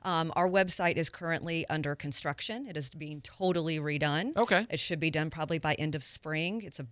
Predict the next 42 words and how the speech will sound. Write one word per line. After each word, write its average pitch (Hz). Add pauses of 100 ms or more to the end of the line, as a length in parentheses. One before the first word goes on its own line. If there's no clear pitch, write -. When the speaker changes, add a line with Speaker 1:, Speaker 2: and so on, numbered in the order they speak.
Speaker 1:
big 165
project. 170
We've 156
got 147
seventy 160
pages 147
on 147
our 139
website. 165
Speaker 2:
<laughs> - (120)
It's -
a 110
lot. 82
Speaker 1:
So 175
it 160
is 147
a 156
massive 151
project. 160
It -
started 147
during 143
the 139
summer. 202 (400)
Um, 165
and 185
John 208
is 151
actually 156
one 151
of 147
the 147
newest 143
board 147
members 147
as -
well. 226 (260)
Speaker 2:
Yeah, 208
no, 160
and 160
which, 160
uh, 143